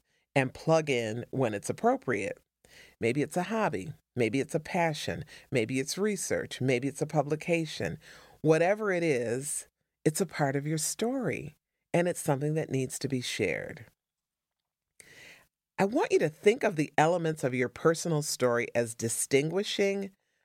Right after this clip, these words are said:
defining features that you can use to enhance your conversations.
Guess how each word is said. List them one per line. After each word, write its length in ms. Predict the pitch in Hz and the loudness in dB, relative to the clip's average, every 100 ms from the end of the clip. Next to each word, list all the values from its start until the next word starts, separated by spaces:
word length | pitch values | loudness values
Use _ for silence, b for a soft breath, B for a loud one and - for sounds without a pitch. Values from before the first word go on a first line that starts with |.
| _ | _
defining 760 | - 127 - 147 160 208 220 226 | -2 -2 4 4 6 2 0 -4
features 720 | - 160 135 - 123 120 117 B B B | 0 0 0 0 0 0 -4 B B B
that 180 | - 123 | 2 4
you 220 | 151 165 | 2 0
can 220 | 190 247 196 | 0 2 2
use 320 | 139 139 - | 2 0 -2
to 160 | - | -2
enhance 500 | - 123 143 147 - | -2 0 2 2 0
your 120 | - 156 | -2 0
conversations. 1300 | 135 117 117 123 - 104 - - 90 80 - - | 0 0 0 -2 -2 -2 -4 -6 -6 -8 -8 -10